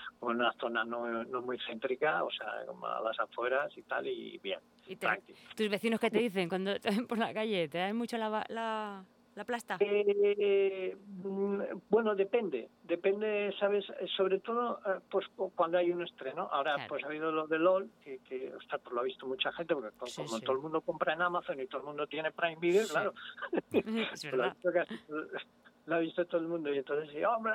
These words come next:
Speaker 1: qué tal, que no sé qué". O cuando se estrenan temporadas de La que se avecina y, y ha dado la casualidad que lo he visto en un, en, en algún, o sea, me han visto en algún capítulo y tal. Y bien, no, pero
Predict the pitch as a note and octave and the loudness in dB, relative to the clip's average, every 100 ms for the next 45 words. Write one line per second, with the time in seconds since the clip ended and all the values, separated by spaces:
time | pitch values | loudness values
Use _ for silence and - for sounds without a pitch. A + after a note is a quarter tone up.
0 | G#3+ G3 G3 G#3 G3+ G#3 F#3+ - F#3 G3 | -2 -4 0 0 0 0 -4 -6 -8 -8
1 | F#3 - - - _ _ - G#3 G3+ G3 | -10 -16 -20 -20 _ _ 2 4 6 4
2 | F#3+ F3 E3+ E3 - D#3+ D#3+ E3 E3 D#3 | 0 0 -2 -4 -4 -2 -2 -2 -4 -4
3 | D#3+ D#3+ D#3+ D#3+ D#3 D#3 D3+ E3 D#3 D3+ | -2 2 0 0 -2 -2 -2 -4 -4 -4
4 | F3+ F3 E3 D3+ C#3 B2 - C3 B2+ B2+ | -2 -2 -2 0 0 0 -2 -2 2 2
5 | C3 C3 - C3 B2+ B2+ B2+ B2 A#2 - | 0 -2 -4 -2 -2 -4 -4 -4 -4 -6
6 | C3 B2 A#2+ A#2 B2 - - B2 A2+ A2+ | -4 -4 -4 -6 -10 -16 -12 -6 -4 -4
7 | A#2+ A2+ A2+ A2 A#2 A#2 A2+ A2 A2 A2+ | -2 0 0 0 -2 -2 -2 -4 -4 -6
8 | B2 - - B2+ B2 A#2+ - B2+ A#2 A2+ | -4 -2 0 0 -2 -2 0 -2 -2 -4
9 | G#2+ - A2+ A#2 G#2+ G#2+ A2 - - - | -4 -4 -4 -4 -6 -2 -4 -4 -14 -16
10 | - - - C#3+ C3 B2 C#3 B2 G#2+ F#3+ | -18 -20 -6 0 2 4 4 2 0 0
11 | F#3+ G3 D#3+ - G#3+ G3+ | 2 2 0 0 0 0